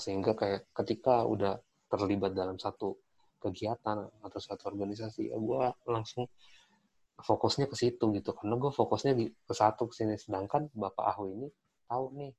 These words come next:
bahwa kalau, kalau dia fokusnya ke situ doang ya, apa ya, yang lainnya bakal kayak jomplang gitu, bakal, yang lainnya bakal ketinggalan dan ya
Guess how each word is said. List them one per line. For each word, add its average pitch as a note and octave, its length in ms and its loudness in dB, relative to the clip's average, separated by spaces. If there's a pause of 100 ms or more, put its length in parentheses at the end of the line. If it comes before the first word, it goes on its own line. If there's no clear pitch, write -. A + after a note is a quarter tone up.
(180)
bahwa G2+ 300 -6
kalau, G2+ 200 -4 (360)
kalau G2 240 2
dia G2 160 0
fokusnya G2+ 560 -2
ke - 80 -10
situ G#2+ 240 -2
doang G2+ 400 4
ya, G2 80 2 (1120)
apa - 180 -4
ya, F#2+ 300 0
yang G2 160 0
lainnya G2+ 400 4
bakal G2+ 400 4
kayak G2 400 -4 (240)
jomplang A#2+ 480 2
gitu, G2+ 240 0
bakal, F#2+ 400 -4
yang G2 160 -4
lainnya G2+ 240 -2
bakal A2+ 320 0
ketinggalan G#2+ 560 -4
dan A#2 100 2 (540)
ya G2 400 -4